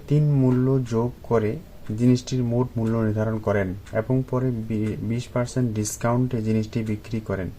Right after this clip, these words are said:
তিনি মোট কত টাকা লাভ করেন? তাহলে তিনি যে মূল্যটা নির্ধারণ করেন,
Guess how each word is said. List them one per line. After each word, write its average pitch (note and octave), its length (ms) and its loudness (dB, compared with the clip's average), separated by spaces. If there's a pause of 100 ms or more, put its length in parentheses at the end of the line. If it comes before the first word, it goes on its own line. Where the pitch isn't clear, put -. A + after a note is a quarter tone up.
(460)
তিনি B2 220 4
মোট A#2+ 300 0
কত A2 280 -2
টাকা G#2+ 240 -6
লাভ G#2 260 -4 (760)
করেন? F#2 240 -2 (2000)
তাহলে C3 520 2 (800)
তিনি C#3 220 4
যে C#3+ 140 4
মূল্যটা B2 560 2
নির্ধারণ A2+ 440 0
করেন, G#2 340 -2